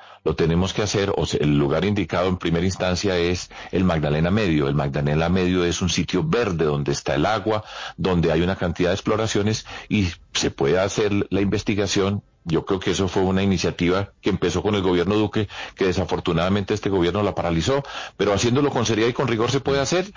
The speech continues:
y esa es la disposición mía, por supuesto,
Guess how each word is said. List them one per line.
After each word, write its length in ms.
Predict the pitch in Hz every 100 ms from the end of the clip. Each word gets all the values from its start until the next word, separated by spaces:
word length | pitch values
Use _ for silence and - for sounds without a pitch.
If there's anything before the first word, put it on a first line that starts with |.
| - -
y 120 | - 95
esa 160 | 90
es 40 | 107
la 80 | 110
disposición 540 | 104 95 85 87 80
mía, 240 | 104 117
por 120 | - 101
supuesto, 540 | 101 - 95 - 120